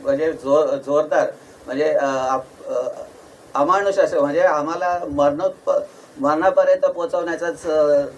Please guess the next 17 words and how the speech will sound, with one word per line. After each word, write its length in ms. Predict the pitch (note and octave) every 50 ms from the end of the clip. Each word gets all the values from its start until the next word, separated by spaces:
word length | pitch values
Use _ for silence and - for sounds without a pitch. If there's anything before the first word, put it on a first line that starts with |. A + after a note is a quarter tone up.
| - - -
जसा 220 | C#3+ C#3 C#3 D#3+ D3
काही 240 | D#3 D3+ D3+ D3+
त्यांचा 260 | D3 D3 C#3 - D#3 C#3+
कट 260 | - E3 E3+ E3+ -
होता 320 | D#3+ - - - - - - - - - - - - -
असं 380 | C3 C#3 - D#3+ D#3+ D#3+ D#3
जाणवलं 640 | C#3+ - - C#3+ C3+ C3+ C#3+ D#3 D3+ C#3 B2 A2 A2+ - - - - -
आणि 400 | A2 A#2+ C3+ D3 D#3+ D#3+ D#3+ E3 E3+ - - - - - - - - - - - - - - -
त्यानंतर 1000 | D3 D3 D#3+ E3 E3 E3+ E3 D3 C#3 - - - D3 C3+ C#3 C3+ - E3 D3 B2+
त्याची 420 | - - C#3+ C#3 C3+ - E3 E3
जवळपास 500 | D3+ C3+ D3 D3 D3+ D#3+ - - E3+ D#3+
दहा 260 | C#3 C#3+ D3 D3 D3 D#3
मिनिटं 240 | E3 D#3+ D#3+ D#3
ही 160 | D3+ D#3 D#3+ D#3+
मारहाण 380 | D#3+ D3+ C3+ C3+ C3+ D3 D3
चालूच 320 | C3+ C#3 C3 C3 C#3+ D#3+ D3+
होती. 340 | D3 C3+ - - G#2 G2